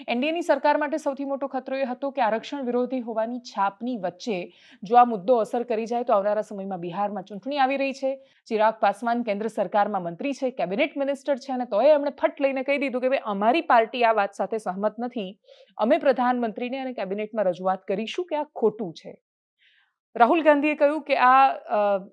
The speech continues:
યુ પી એસ સી નથી, આ તો આર એસ એસની ભરતીનું માધ્યમ છે. તેજસ્વી યાદવે તો આખો હિસાબ લગાવીને ગણતરી સાથે કહી દીધું કે તમે,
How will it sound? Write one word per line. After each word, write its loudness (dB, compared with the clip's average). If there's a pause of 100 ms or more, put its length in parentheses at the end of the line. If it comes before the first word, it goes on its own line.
(460)
યુ 0
પી -2
એસ 2
સી -6
નથી, -2
આ 2
તો -2
આર 4
એસ 0
એસની 0
ભરતીનું -4
માધ્યમ 0
છે. -12 (440)
તેજસ્વી 0
યાદવે 6
તો 2
આખો 4
હિસાબ 4
લગાવીને 0
ગણતરી -2
સાથે 0
કહી 0
દીધું -10
કે -6
તમે, -8